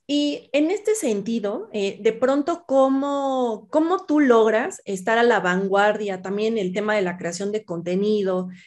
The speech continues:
en todos los proyectos que tú realizas en las distintas plataformas, ¿cómo logras,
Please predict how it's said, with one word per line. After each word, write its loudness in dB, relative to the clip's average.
en -4
todos 4
los 0
proyectos -4
que -16
tú -2
realizas 0
en -2
las -4
distintas -4
plataformas, -6
¿cómo 2
logras, 0